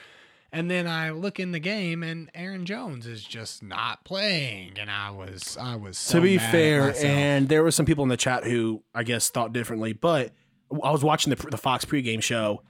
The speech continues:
Speaker 2: and they specifically said, "Oh, we will find out about Aaron Jones at kickoff." Well, like,
Speaker 1: Yeah,
Speaker 2: that's not
Speaker 1: that's
Speaker 2: finding out. That's, that, by then it's too late.
Speaker 1: Yeah.
Speaker 2: Like, if we find out
Speaker 1: I,
Speaker 2: after the kickoff,
Speaker 1: I
Speaker 2: then
Speaker 1: can't believe that's, I mean,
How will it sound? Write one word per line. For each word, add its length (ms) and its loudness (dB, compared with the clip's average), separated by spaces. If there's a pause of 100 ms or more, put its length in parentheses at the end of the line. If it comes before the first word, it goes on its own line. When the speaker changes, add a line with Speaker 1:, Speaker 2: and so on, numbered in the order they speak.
(280)
Speaker 2:
and 200 2
they 120 6
specifically 420 2
said, 180 4
"Oh, 120 6
we 180 6
will 140 4
find 340 2
out 160 4
about 220 4
Aaron 180 2
Jones 460 2
at 180 0
kickoff." 320 0
Well, 120 4
like, 100 6
Speaker 1:
Yeah, 100 -4 (140)
Speaker 2:
that's 160 8
not 80 10
Speaker 1:
that's 120 6
Speaker 2:
finding 300 8
out. 380 6
That's, 200 6 (120)
that, 340 -2
by 140 6
then 120 8
it's 140 2
too 180 0
late. 360 0 (100)
Speaker 1:
Yeah. 240 -2 (240)
Speaker 2:
Like, 180 6
if 80 4
we 120 10
find 240 6
out 140 8
Speaker 1:
I, 100 10
Speaker 2:
after 240 6
the 100 4
kickoff, 640 4
Speaker 1:
I 100 6
Speaker 2:
then 140 6
Speaker 1:
can't 200 4
believe 300 -2
that's, 480 -4
I 40 -10
mean, 400 -8